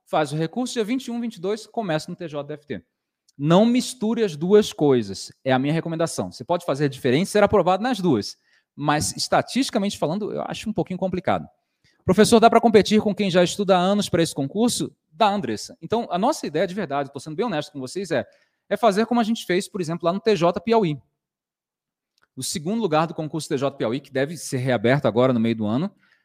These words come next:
é, foi de uma aluna nossa que tava estudando pela primeira vez pra concurso, tinha acabado de terminar a faculdade. Tá terminando quando tava estudando. Nós tivemos alguns alunos agora na Funsaúde também, terminando, foi F G V, terminando a faculdade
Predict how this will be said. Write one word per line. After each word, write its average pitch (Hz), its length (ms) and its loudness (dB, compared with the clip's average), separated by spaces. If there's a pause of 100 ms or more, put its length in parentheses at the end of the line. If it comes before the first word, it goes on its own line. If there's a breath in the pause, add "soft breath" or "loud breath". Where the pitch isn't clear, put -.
é, 117 300 0
foi 165 160 0
de 160 80 -4
uma 185 100 0
aluna 180 220 0
nossa 175 420 0
que 214 400 -4 (1200)
tava 180 140 -4
estudando 208 180 0
pela 214 140 4
primeira 214 240 2
vez 190 160 -2
pra 170 100 -2
concurso, 143 480 -10
tinha 147 100 -8
acabado 143 440 -4
de 175 80 -10
terminar 175 380 -4
a 139 40 -2
faculdade. 131 480 -6 (160)
Tá 165 100 2
terminando 226 460 -2
quando 196 140 -12
tava 170 160 -4
estudando. 156 360 -10 (640)
Nós 139 140 2
tivemos 180 220 0
alguns 180 280 4
alunos 175 240 4
agora 147 220 4
na 156 100 2
Funsaúde 170 640 -2
também, 151 340 -4 (120)
terminando, 214 680 2
foi 131 160 -2
F 131 100 -4
G 208 120 2
V, 143 200 0 (540)
terminando 190 360 0
a 180 40 0
faculdade 156 640 0